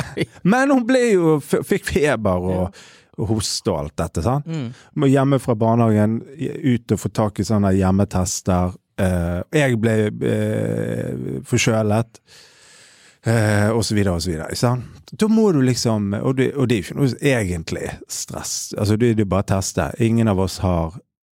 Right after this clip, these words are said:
Speaker 2: eh, covid da. Så det er jo fantastisk, <laughs> veldig bra. Men, men det er et styr med alt dette da, fy av meg.
Speaker 1: Ja, men så føler jeg at nå er vi på, inne på slutten av sesongen, og vi må feste
Speaker 2: Ja.
Speaker 1: sikkerhetsbeltet og rette opp stolryggen og
Speaker 2: Ja.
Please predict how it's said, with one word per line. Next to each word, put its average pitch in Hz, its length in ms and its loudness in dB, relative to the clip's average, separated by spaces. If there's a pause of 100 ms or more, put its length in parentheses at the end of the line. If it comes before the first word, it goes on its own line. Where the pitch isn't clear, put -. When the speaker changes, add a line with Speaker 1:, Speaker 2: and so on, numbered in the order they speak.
Speaker 2:
eh, 85 760 -4
covid 78 420 -4
da. 90 80 -8 (400)
Så 101 240 0 (160)
det 110 160 0
er 160 80 4
jo 120 80 0 (240)
fantastisk, - 680 -2
<laughs> 113 100 -2
veldig 113 240 2
bra. 110 80 0 (260)
Men, - 380 -4 (320)
men 143 100 2
det 190 140 0
er 196 160 2
et - 100 -2
styr 180 560 2 (240)
med 110 140 2
alt 90 260 -2
dette 85 240 -6
da, 92 160 -4
fy - 380 -6
av 82 100 -4
meg. 73 220 -10 (500)
Speaker 1:
Ja, 165 160 0
men 170 160 -2
så 233 80 0
føler 190 400 2
jeg 175 80 4
at 170 160 -2
nå 180 140 2
er 160 80 2
vi 156 100 -4
på, 127 80 0
inne 135 240 2
på - 160 -4
slutten - 480 -4
av 113 80 0
sesongen, 131 720 2
og 123 180 0
vi 127 80 2
må 131 160 2
feste 117 400 -2
Speaker 2:
Ja. - 60 -2
Speaker 1:
sikkerhetsbeltet 113 880 -2
og 107 180 4
rette 104 240 -2
opp - 80 -10
stolryggen 104 800 0
og - 320 -4
Speaker 2:
Ja. 85 140 -2